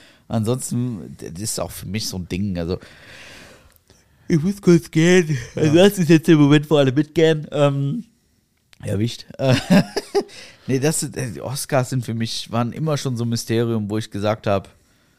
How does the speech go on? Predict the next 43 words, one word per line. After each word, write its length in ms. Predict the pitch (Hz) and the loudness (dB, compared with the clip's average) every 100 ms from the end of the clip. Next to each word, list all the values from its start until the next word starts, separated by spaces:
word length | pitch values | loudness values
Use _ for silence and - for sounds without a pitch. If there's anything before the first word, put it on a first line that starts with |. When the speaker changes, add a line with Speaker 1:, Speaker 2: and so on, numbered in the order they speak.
| _ _ | _ _
Speaker 1:
nee. 380 | 107 107 101 95 _ _ _ _ _ _ _ - | -4 -2 -2 -4 _ _ _ _ _ _ _ -12
Und 60 | |
es 140 | 113 - | -10 -2
gab 180 | 135 | -2
mal 100 | 139 | 2
ein 120 | 123 113 | 0 2
Jahr, 260 | 120 135 | 4 4
da 100 | 123 | 2
hab 100 | 127 | -2
ich 120 | 127 - | -6 -8
mir 80 | 113 | -6
diesen 240 | 113 113 | -6 -4
ganzen 280 | 120 117 127 | -6 -6 -10
Oscar-prämierten 760 | - 143 131 - 127 117 - 120 | -8 -6 -6 -6 -8 -8 -8 -6
Filme 260 | 131 131 | -4 -4
Speaker 2:
Mhm. 60 | 117 | -4
Speaker 1:
reingezogen. 580 | 117 147 - 117 120 110 | -2 -4 -4 -6 -6 -8
Ich 80 | |
fand 180 | - 117 | -6 -6
davon 280 | 107 - 104 | -6 -6 -6
nicht 220 | 101 - | -8 -8
einen 200 | 80 113 | -6 -4
Speaker 2:
Ich 60 | 110 | -2
hab, 80 | 104 | 0
Speaker 1:
geil. 260 | 95 90 | -2 -2
Speaker 2:
hab, 220 | 131 151 _ - | -4 -8 _ -2
bevor 260 | 139 - 151 | -2 4 4
ich 100 | 160 | 4
hergekommen 440 | 156 - 117 113 | 0 0 0 0
bin, 80 | 113 | 0
ein 40 | |
Video 220 | 139 160 | 0 -2
angefangen 380 | 101 107 107 104 | -2 -4 -6 -6
bei 80 | 101 | -6
YouTube, 360 | 104 147 110 95 | -6 -6 -6 -4
so 180 | 107 107 | -4 -4
die 100 | 107 | -6
Geschichte 340 | 104 143 - | -8 -8 -8
des 160 | 110 - | -8 -10
Oscars, 360 | - 98 98 | -12 -12 -8
wie 60 | 113 | -2
die 60 | |
überhaupt, 180 | 113 104 | -2 -2